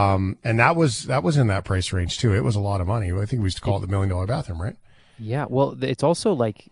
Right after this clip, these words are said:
Speaker 2: just to put it into perspective, this bathroom is, is, I'm pretty sure it's just two toilets.
Speaker 1: Mm-hmm.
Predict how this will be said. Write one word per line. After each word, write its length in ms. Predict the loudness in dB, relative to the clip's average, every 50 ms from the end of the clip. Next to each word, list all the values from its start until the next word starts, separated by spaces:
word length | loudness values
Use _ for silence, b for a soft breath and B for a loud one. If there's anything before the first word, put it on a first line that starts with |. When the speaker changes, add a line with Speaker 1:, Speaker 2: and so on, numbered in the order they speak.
| -16
Speaker 2:
just 280 | -8 -4 -4 -2 -2 -2
to 80 | -6 -2
put 120 | -2 -2
it 40 | -2
into 100 | -2 -4
perspective, 500 | -6 -6 -4 0 -2 -2 0 -2 -4 0
this 160 | 0 -2 -2
bathroom 560 | 0 0 2 2 2 2 0 -2 -2 -2 -2
is, 240 | -4 -4 -6 -6 -8
is, 300 | -8 -8 -8 -8 -8 -12 -10 -10
I'm 160 | -8 -8 -4
pretty 220 | 2 2 4 4 4
sure 160 | 4 2 2
it's 100 | 2 0
just 300 | -2 -2 -2 -2 -6 _ _ -18 -18 -18 _ _ _ -6
two 440 | 2 6 8 8 10 8 6 2 -2 _ _ _ -4
toilets. 640 | 2 4 6 6 4 2 -4 -8 -8 -10 -10 -10 _ _ _ _ _ _ _ _ _ _ _ _ _ -8
Speaker 1:
Mm-hmm. 260 | -6 -4 -4 -4 -6